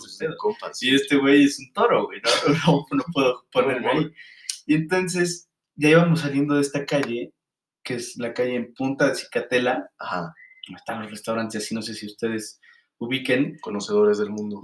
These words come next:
Speaker 2: Conocedores del mundo, y nos metemos a la playa, porque Lu, Lu me dijo, "Es que me encantan los atardeceres", o sea, le encantan los atardeceres,
Speaker 1: Atardecer.
Speaker 2: y me dijo, "Ay, este atardecer va a estar bien padre".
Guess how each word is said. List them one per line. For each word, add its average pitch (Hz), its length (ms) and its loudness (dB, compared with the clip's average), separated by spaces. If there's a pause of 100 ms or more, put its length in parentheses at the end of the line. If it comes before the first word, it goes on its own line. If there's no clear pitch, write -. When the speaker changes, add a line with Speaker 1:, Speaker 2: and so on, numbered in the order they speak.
Speaker 2:
Conocedores 139 380 4
del 135 120 2
mundo, 131 460 2
y 127 80 -6
nos 123 120 -4
metemos 135 600 2
a 151 60 2
la 156 140 2
playa, 147 280 6
porque - 320 -10
Lu, 135 280 -6
Lu 120 300 -6
me 123 140 -2
dijo, 117 500 -6
"Es 127 100 -8
que 139 100 -4
me 123 80 0
encantan 123 320 -2
los 110 100 -6
atardeceres", 120 300 0
o 139 40 0
sea, 139 140 2
le 131 80 0
encantan 165 240 4
los - 100 2
atardeceres, 156 440 2
Speaker 1:
Atardecer. 127 180 -4
Speaker 2:
y 120 40 -2
me 117 60 2
dijo, 120 220 2
"Ay, 135 80 6
este - 200 -2
atardecer - 340 -2
va 117 40 -10
a 117 40 -10
estar 120 120 -4
bien 117 120 -4
padre". 160 340 2